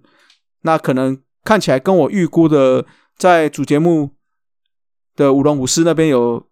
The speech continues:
提到的哦，就是守备的部分，看起来是确定会在游击上面做训练哦。玉木教练也是有特别说，其实靖凯在守游击的这个素质是相当不错哦。那只要在脚步上再做一些细微的调整，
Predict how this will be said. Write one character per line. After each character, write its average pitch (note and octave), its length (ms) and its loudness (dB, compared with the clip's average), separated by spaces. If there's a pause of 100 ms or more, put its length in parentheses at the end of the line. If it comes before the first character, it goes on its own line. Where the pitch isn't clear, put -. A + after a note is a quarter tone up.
(480)
提 C#3+ 180 0
到 D3 180 2
的 B2 120 -6
哦， A2 200 -8
就 C#3+ 140 -2
是 C#3+ 140 -4
守 C3+ 240 -2
备 F#3 140 0
的 C#3 80 0
部 - 200 -2
分， C#3+ 220 -2 (340)
看 G3+ 180 -4
起 - 140 -10
来 B2 140 -4
是 D#3+ 160 -8
确 D3+ 240 -2
定 D3+ 180 -2
会 C#3+ 300 0 (280)
在 D#3 200 2
游 C#3 200 2
击 C3+ 160 -4
上 C#3+ 180 -2
面 C3 120 -2
做 C3 140 0
训 B2 260 -2
练 A#2 180 -2
哦。 A2+ 100 -16 (260)
玉 F#3 160 0
木 F#3 280 2
教 E3+ 200 2
练 E3 180 -2
也 A#2+ 140 -4
是 F3 180 -4
有 B2 120 0
特 D3+ 160 0
别 B2+ 140 -2
说， C3+ 340 0
其 D3+ 200 -4
实 C3 340 -4
靖 D#3+ 220 -2
凯 A#2+ 140 -6
在 C#3 200 0
守 A#2+ 180 -2
游 C3+ 100 0
击 B2+ 160 -8
的 B2 220 -4 (360)
这 F3+ 100 -6
个 D3 80 -4
素 F3+ 200 -2
质 B2+ 120 -8
是 D3 140 -4
相 C#3 160 -2
当 C#3+ 100 -4
不 - 120 -2
错 A#2+ 280 -4
哦。 A2 80 -14 (280)
那 D3+ 180 0
只 D3 160 -4
要 E3 100 4
在 F3 140 0
脚 B2+ 240 -2
步 D#3+ 180 -2
上 C#3+ 240 -2
再 D#3+ 140 -2
做 D#3+ 180 0
一 D#3 40 0
些 D3+ 160 -2
细 D#3 200 -2
微 B2+ 140 2
的 B2+ 80 -2
调 C3+ 240 -4
整， A#2 180 -4